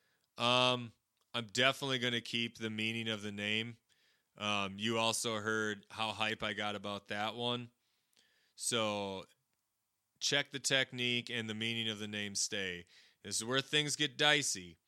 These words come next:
Now, you heard how much I love Precisely the Right Rhymes, um, Just to Get a Rep. Uh, and,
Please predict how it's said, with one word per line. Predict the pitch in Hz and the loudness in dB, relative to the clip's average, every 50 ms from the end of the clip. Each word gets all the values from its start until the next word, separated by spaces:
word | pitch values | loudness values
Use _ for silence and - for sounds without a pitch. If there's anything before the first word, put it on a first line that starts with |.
| _ _ _ _ | _ _ _ _
Now, | 104 101 | -4 -4
you | 107 107 107 110 | -2 -2 -2 -2
heard | 117 131 143 151 147 | 0 2 2 2 4
how | 151 143 143 | 4 2 2
much | 139 139 139 131 - 139 | 2 0 0 2 2 2
I | 131 | 2
love | 127 123 127 127 120 - | 2 2 0 -2 -2 -2
Precisely | - 120 110 - - 120 113 113 110 - 117 110 | -6 -4 -2 0 0 0 0 0 -2 -2 -4 -4
the | 104 104 104 | -6 -6 -4
Right | 107 107 107 98 85 | -2 -2 -2 -4 -4
Rhymes, | 104 104 101 101 98 98 98 101 101 - - - _ _ _ _ _ _ _ _ _ _ _ _ _ | -6 -6 -6 -4 -6 -6 -8 -8 -10 -10 -12 -12 _ _ _ _ _ _ _ _ _ _ _ _ _
um, | 95 101 101 98 95 98 - | -4 -2 -2 -2 -4 -4 -2
Just | - 131 135 131 123 - - | 2 2 4 4 2 0 -2
to | 120 | -4
Get | 107 117 117 110 | -2 -2 -2 0
a | 107 | -2
Rep. | 101 101 101 101 101 98 - - _ _ _ _ _ _ _ _ _ _ _ _ _ - | -4 -4 -4 -4 -4 -6 -8 -12 _ _ _ _ _ _ _ _ _ _ _ _ _ -8
Uh, | 107 104 101 95 92 92 90 90 87 87 87 85 - _ _ _ _ _ _ _ _ _ _ _ _ _ _ _ _ _ _ _ _ 113 | -6 -6 -4 -4 -6 -6 -6 -8 -8 -10 -12 -14 -18 _ _ _ _ _ _ _ _ _ _ _ _ _ _ _ _ _ _ _ _ 0
and, | 113 113 113 110 110 107 104 101 98 98 95 | 2 2 4 4 4 2 2 0 -4 -10 -12